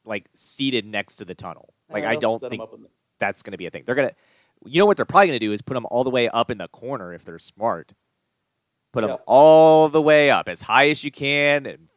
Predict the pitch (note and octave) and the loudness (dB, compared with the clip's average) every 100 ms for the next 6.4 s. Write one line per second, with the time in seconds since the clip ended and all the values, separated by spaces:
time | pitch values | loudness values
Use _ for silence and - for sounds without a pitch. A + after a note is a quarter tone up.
0 | _ - D3+ D3 C#3 C3 A#2+ A#2 A#2 A2 | _ 0 2 4 2 0 -2 -10 -10 -10
1 | G#2 G#2 G2+ _ _ _ _ D#3 F#3+ F#3+ | -10 -16 _ _ _ _ _ 0 2 0
2 | F3 E3 E3+ D3+ D3+ D3+ C#3 C3+ B2+ A#2+ | 0 0 0 0 0 -4 -12 -12 -12 -16
3 | A#2+ A#2 A2 G#2+ - _ _ _ _ _ | -14 -14 -14 -16 -20 _ _ _ _ _
4 | _ _ _ - D#3 F#3+ F#3 - D#2 C2+ | _ _ _ -4 -2 -2 -4 -8 -10 -14
5 | D#2+ _ - G2+ G#2+ A#2 B2 C3+ B2+ C3 | -20 _ -20 -16 -6 -6 -4 -2 -2 0
6 | C#3+ C#3 B2+ _ | -2 -4 -8 _